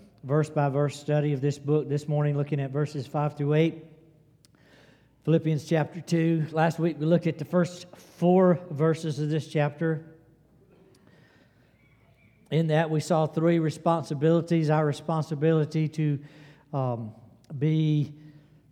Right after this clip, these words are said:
living harmoniously with one another, humbly with one another, and helpfully. Uh, as we look at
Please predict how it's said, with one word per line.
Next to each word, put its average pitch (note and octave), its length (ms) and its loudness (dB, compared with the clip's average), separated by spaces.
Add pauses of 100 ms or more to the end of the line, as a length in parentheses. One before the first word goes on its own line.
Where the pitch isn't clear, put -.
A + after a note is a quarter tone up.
(1080)
living D#3+ 460 2
harmoniously E3 1080 2
with D3+ 140 -4
one D#3+ 200 -2
another, D#3 520 -2
humbly F3+ 540 2 (480)
with D3+ 160 -2
one D#3 240 -2
another, D3 500 0 (880)
and C3+ 260 -2
helpfully. B2 680 -6 (1400)
Uh, D3 160 6
as D3 260 4 (380)
we D#3+ 180 2
look E3+ 280 4
at C#3+ 260 0